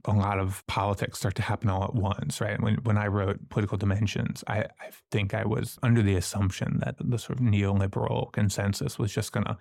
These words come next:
smother all, all radical change. And so you had to do it from this kind of, like, sneaky ground up, build your sort of beautiful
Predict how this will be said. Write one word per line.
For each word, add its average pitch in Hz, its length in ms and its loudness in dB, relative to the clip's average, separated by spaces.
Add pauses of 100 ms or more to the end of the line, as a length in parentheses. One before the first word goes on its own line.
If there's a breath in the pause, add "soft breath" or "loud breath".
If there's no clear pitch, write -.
(580 soft breath)
smother 98 600 0
all, 95 480 0 (180)
all - 480 -2
radical 101 640 -2
change. - 680 -2
And 101 680 0 (100)
so - 140 -2
you 98 120 4
had 101 260 2
to 98 80 4
do 95 240 2
it 98 180 -2
from 98 220 0
this 92 160 0
kind 98 320 -4
of, 98 240 -6
like, - 260 -6
sneaky 107 800 2 (880)
ground 98 400 2
up, 95 240 -2 (140)
build 101 280 4
your 101 380 0 (600 soft breath)
sort 113 220 -2
of 104 320 -2
beautiful 101 920 0